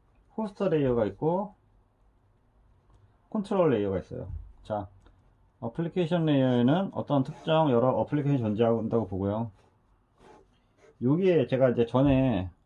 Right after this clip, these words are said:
어, 뭐 할 때 있지? 겟 프로토콜에 대해서 피더 할 때 그 이게 있었는데, 겟 프로토콜, 겟 프로토콜. 그래서 얘가 여기에 보면 이제 겟 프로토콜이 여기에 존재해요.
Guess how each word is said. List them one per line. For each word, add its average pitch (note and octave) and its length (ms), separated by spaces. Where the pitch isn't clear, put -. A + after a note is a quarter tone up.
어, G2 240
뭐 G2+ 160
할 G#2 120
때 G#2 100
있지? G2+ 160
겟 - 180
프로토콜에 F#3+ 460
대해서 C#3 240
피더 A3+ 300
할 D#3 180
때 B2+ 240
그 G#2+ 200
이게 G#2+ 260
있었는데, G2+ 420
겟 A#2+ 220
프로토콜, A#2 540
겟 - 180
프로토콜. A#2+ 540
그래서 A2+ 260
얘가 G#2 340
여기에 E3+ 500
보면 D3 360
이제 B2+ 220
겟 C3+ 240
프로토콜이 D#3+ 500
여기에 B2 240
존재해요. F#2+ 540